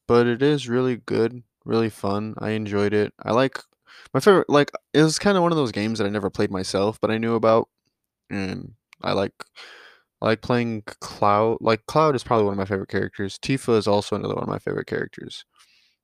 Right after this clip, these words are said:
But, like, being able to play the remake, which even though it's not the original, and it's,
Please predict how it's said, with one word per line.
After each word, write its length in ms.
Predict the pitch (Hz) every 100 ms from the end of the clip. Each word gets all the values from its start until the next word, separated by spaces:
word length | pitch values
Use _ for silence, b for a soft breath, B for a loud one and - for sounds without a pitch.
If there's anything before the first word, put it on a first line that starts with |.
| _ _ 110
But, 260 | 98 -
like, 280 | - 98 -
being 180 | 131 139
able 180 | 139 127
to 80 | 95
play 680 | - - 104 101 98 98 - _ _
the 160 | 104 98
remake, 460 | 95 101 95 95
which 220 | 110 107 - _
even 180 | 143 139
though 80 | 127
it's 120 | 110
not 160 | 120 110
the 80 | 101
original, 580 | 101 107 101 95 95 b b b
and 100 | -
it's, 160 | 98 -